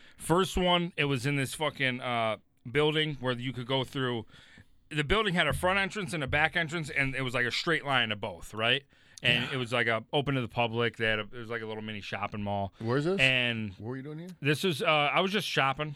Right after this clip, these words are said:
Speaker 2: Oh,
Speaker 1: It was,
Speaker 2: okay.
Speaker 1: it, it was, like, one of those hood shops. They had a clothing store and
Speaker 2: Yeah,
Speaker 1: shit.
Speaker 2: yeah, of course.
Speaker 1: And there was this, uh, uh, <laughs> old, older lady. I wanna say she was in her seventies.
Speaker 2: Yeah.
Speaker 1: Tiny, you know. And I'm not exaggerating. This bitch had the face of, like, E T,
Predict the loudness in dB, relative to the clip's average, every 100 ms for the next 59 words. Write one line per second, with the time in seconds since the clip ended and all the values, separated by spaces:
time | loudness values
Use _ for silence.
0 | -10 -4 0 0 0 0 -2 0 -2 0
1 | 0 0 -2 -4 -4 -2 -2 0 -2 -2
2 | -4 -4 -4 -4 -2 0 0 -2 -4 -8
3 | -10 -10 -10 -4 2 4 4 2 0 -2
4 | 0 4 4 4 2 -2 -2 0 2 0
5 | -4 -12 -10 -8 -8 -10 -14 -20 -20 -20
6 | _ 4 6 4 2 4 6 6 6 6
7 | 6 6 4 2 2 0 2 2 2 2
8 | 2 2 0 0 2 0 0 -2 -4 -8
9 | -14 -10 -4 -2 -2 0 2 4 2 0
10 | 2 2 4 2 -2 -16 0 2 2 2
11 | 2 2 2 0 0 2 2 2 0 0
12 | 0 -2 -4 0 0 0 -6 -4 0 0
13 | 0 -4 0 0 0 -4 -2 -2 -2 -6
14 | -8 -8 -12 -12 -14